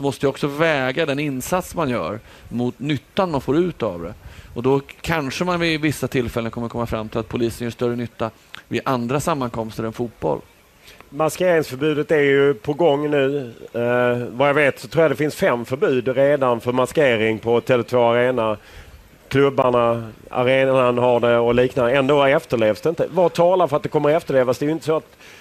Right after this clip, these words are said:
Speaker 2: jag tror inte polisen kommer gå upp och plocka fem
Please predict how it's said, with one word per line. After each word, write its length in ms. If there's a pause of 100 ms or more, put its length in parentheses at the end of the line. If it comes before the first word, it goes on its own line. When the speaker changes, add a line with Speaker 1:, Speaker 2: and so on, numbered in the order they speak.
(120)
Speaker 2:
jag 160
tror 360
inte 140
polisen 460
kommer 200
gå 80
upp 200
och 100
plocka 600 (440)
fem 560